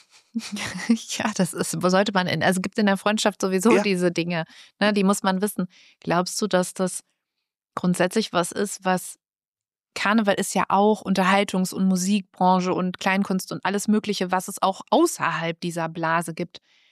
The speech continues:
Speaker 1: Aber, also mein Eindruck ist der, ich, ich glaube, dass noch, noch mehr in diesem kleinen Umfeld wichtiger sind die persönlichen Beziehungen.
Speaker 2: Ja,
Speaker 1: Nicht im
Speaker 2: natürlich.
Speaker 1: Klüngelsinne, sondern ehrliche Beziehungen.
Speaker 2: Äh,
Speaker 1: Menschen,
Speaker 2: ja.
Speaker 1: die ehrlich mit dir sprechen, die wirklich für dich da sind.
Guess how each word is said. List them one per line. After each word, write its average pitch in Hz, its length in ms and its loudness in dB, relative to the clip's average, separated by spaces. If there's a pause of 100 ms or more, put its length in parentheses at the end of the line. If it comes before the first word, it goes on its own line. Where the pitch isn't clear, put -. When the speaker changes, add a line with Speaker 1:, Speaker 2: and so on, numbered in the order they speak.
(540)
Speaker 1:
Aber, 196 460 2 (140)
also 175 200 -4
mein 208 320 0
Eindruck 214 300 -2
ist - 200 -8
der, 190 360 0
ich, - 160 -16 (280)
ich 220 280 0
glaube, 190 440 2
dass 175 340 -2
noch, 190 520 0
noch 196 340 0
mehr 185 380 2
in 180 100 -4
diesem 185 280 -4
kleinen 180 340 0
Umfeld 180 540 -2
wichtiger 180 400 0
sind 175 240 -4
die 175 140 -4
persönlichen 180 500 -6
Beziehungen. 170 640 -4
Speaker 2:
Ja, 180 200 2
Speaker 1:
Nicht 254 220 2
im 254 100 2
Speaker 2:
natürlich. - 80 0
Speaker 1:
Klüngelsinne, 214 640 0
sondern 190 360 0
ehrliche 233 500 2
Beziehungen. 170 720 -6
Speaker 2:
Äh, - 100 -6 (140)
Speaker 1:
Menschen, 185 320 2
Speaker 2:
ja. 202 100 0
Speaker 1:
die 175 240 -6
ehrlich 226 380 2
mit 185 160 2
dir 175 80 0
sprechen, 170 420 -4
die 180 180 -2
wirklich 233 360 0
für 180 100 -2
dich 170 200 -4
da 196 280 4
sind. 233 360 -2